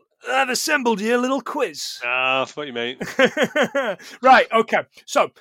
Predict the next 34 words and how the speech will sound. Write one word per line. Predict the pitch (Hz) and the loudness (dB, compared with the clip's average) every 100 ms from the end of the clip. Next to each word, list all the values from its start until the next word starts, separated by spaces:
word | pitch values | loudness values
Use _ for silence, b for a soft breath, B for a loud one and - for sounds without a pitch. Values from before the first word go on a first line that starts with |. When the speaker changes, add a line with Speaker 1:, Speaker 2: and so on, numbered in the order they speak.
| - | -10
Speaker 1:
there's | 214 | -6
quite | - 285 254 | 2 4 2
a | |
few | - 262 | -6 -8
Tooth | 240 262 220 | -4 -4 -4
Fairy | 254 220 214 | -4 -4 -4
films, | - 214 175 147 | -4 -2 -2 -8
John. | - 147 226 _ _ _ _ _ | -12 -10 -12 _ _ _ _ _
Speaker 2:
Mm-hmm. | - | -6
Speaker 1:
I | 202 | 2
want | 214 233 | 2 2
you | |
to | - | -4
tell | - 202 | 0 0
me | 180 160 185 - _ - | 0 -4 -8 -12 _ -4
whether | 190 202 196 | -2 0 0
or | 185 | 0
not | 151 160 _ _ _ | -4 -8 _ _ _
this | 156 170 226 - | -8 -2 -2 -2
is, | 135 147 175 - _ - | -6 -8 -12 -16 _ -20
uh, | 147 147 147 143 - _ _ | -14 -12 -12 -12 -16 _ _
a | 160 | -10
real | 165 202 240 208 | -6 -2 -2 -2
Tooth | - 196 - | -6 -10 -10
Fairy | 170 147 139 | -10 -10 -12
m-, | 135 156 - | -14 -18 -16
film | - 143 175 202 _ b b b | -10 -8 -8 -10 _ b b b
or | 170 180 | -6 -4
a | |
made-up | 170 165 180 196 170 185 - _ _ _ _ _ _ - | -4 -4 -4 -4 -4 -8 -8 _ _ _ _ _ _ -16
Tooth | 139 | -12
Speaker 2:
Okay. | 123 113 | -6 -6
Speaker 1:
Fairy, | 123 120 | -8 -12
or, | 190 | -6